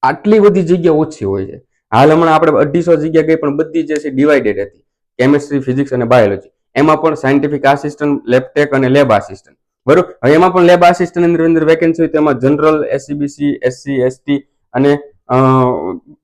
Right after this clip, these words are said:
અલગ અલગ બીજી કેડરમાં, ફિમેલ માટે પણ અલગ. તો અહીંયા મિત્રો એ પ્રમાણે જોઈએ તો ચોરા-, અ, ચો-, બેતાલીસ જગ્યા છે એ જનરલ માટે છે, બરોબર. આર્થિક રીતે નબળા વર્ગ, અ, જે છે ઈ ડબલ્યુ એસ માટેની વાત કરીએ તો કુલ નવ જગ્યા એની છે,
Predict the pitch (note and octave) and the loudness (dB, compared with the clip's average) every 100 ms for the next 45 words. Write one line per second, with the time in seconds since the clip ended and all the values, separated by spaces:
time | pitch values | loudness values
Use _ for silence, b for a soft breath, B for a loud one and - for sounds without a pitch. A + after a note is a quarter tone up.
0 | - F3 D#3 C#3 C3+ E3 D3+ C3 G#2+ G2 | 2 4 4 4 2 0 0 -2 -2 -4
1 | G2 F#2+ - E3 D#3 B2+ A#2+ C3 B2 D3+ | -8 -8 -2 0 2 0 -2 -4 -4 -2
2 | C#3 G2 - _ _ A#2+ C#3 F#3 F#3 F3+ | -2 -4 -6 _ _ 0 4 4 2 0
3 | F3 F3 F3 F3+ E3+ D#3+ D#3 E3 C#3+ D3+ | 0 0 0 0 0 0 0 -2 -4 0
4 | D#3 E3+ D3 C3+ - D3 _ _ - B2 | 2 4 2 0 -4 -14 _ _ -4 0
5 | C3+ D#3 F#3 E3+ C3+ D#3+ E3+ E3 D#3 A#2+ | 2 2 2 0 0 0 0 0 0 2
6 | C#3 D#3+ D#3+ E3 D#3+ D#3+ D#3+ D#3+ b - | 2 2 2 2 0 -2 -4 -8 b -2
7 | C#3+ E3 - - - B2 - E3+ D#3+ D#3 | 2 2 0 -4 0 0 2 0 0 0
8 | D#3 D3 C3 D#3 D#3+ D#3 D#3 C3 C#3 C3+ | 2 2 4 4 4 4 2 2 0 2
9 | D3 C#3+ C3+ D3+ D#3 D#3+ D#3+ D3+ C3+ C#3+ | 0 2 2 2 0 2 2 2 -2 0
10 | D3+ D3 D3 D3 - F3+ D3+ - _ _ | 2 4 4 2 0 2 2 0 _ _
11 | _ C#3+ D3+ D3 - _ D3+ E3 C#3+ C3 | _ 2 4 2 -4 _ 4 6 8 6
12 | D#3 C#3+ D3 D3 D3 D3 D#3+ D#3+ D#3 D#3+ | 6 4 2 4 4 6 6 4 2 0